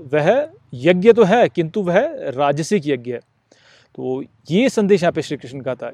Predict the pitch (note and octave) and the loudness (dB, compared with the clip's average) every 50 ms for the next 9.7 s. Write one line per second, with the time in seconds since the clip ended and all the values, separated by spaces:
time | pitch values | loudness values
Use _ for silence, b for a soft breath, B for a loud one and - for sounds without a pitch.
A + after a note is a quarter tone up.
0 | D#3 - F3 F#3 G#3 A3+ A3+ G#3 - _ _ _ _ F3 G3+ B3 B3 A3 A#3 C4 | -10 -6 -2 -2 0 0 0 -2 -6 _ _ _ _ 0 2 2 2 2 4 4
1 | C4+ C4 A#3 - F#3 E3 D#3 D3 D#3 D#3+ D3 D3 D3 C#3+ C#3+ C#3 - F#3 F3 D3 | 4 2 2 2 4 4 4 4 4 2 2 0 0 0 -2 -2 0 -2 0 2
2 | E3 D#3+ D3 C#3 C3 - D3 D#3 D3+ _ E3+ E3 D3+ C3 - _ E3 D#3 D3+ - | 2 2 2 0 -2 -2 -4 -4 -4 _ -4 -4 -4 -4 -6 _ -4 -4 -4 -4
3 | - C3 C#3 C3 D#3 D#3 C#3 D3 C3+ C3 C#3 D#3 D#3 D#3 F3 _ _ _ b b | -6 -8 -6 -6 -6 -2 -2 -2 -2 0 0 0 0 0 -2 _ _ _ b b
4 | b b b b b b b - B2 C#3+ D#3 - F3+ F#3 F3+ E3+ G3 F#3+ G3 D#3+ | b b b b b b b -2 2 2 2 4 4 2 4 6 4 4 4 4
5 | C#3+ F#3 G#3 A3 A#3 - A3 G3+ - E3+ D3+ D3 C#3+ C#3+ C#3+ C3+ C3+ C3+ D#3+ F3+ | 4 4 4 4 2 4 4 4 4 2 0 0 -2 -2 -2 -4 0 2 2 4
6 | F#3+ G3+ G#3+ F#3+ A3+ A3 A#3+ A#3 B3 - - G#3 E3 B3 A3 A#3+ A3+ G#3 D#3+ C#3 | 4 4 2 2 4 4 4 2 2 -4 -4 -4 -2 -2 -2 0 0 0 0 -2
7 | C#3 - D3+ C#3+ E3+ D3+ C#3+ D#3+ D3+ - F#3+ F3+ F3+ F3 G3 G3 F#3+ G3 G3 F3 | 0 -2 -2 -2 -2 -4 -4 -4 2 6 6 6 8 6 4 4 6 6 4 4
8 | - F3 - - F#3 F3+ F3+ E3 D3 C#3+ D3+ D3 - - F3 D#3 F3+ F3 F3 F3 | 4 -4 0 2 4 4 4 4 4 2 0 0 -2 -6 -2 0 2 2 2 0
9 | D3+ E3+ D#3 - F3 F3 E3 D3+ _ F3+ F3 F3 E3+ | 0 -2 0 2 4 4 4 2 _ 2 2 2 2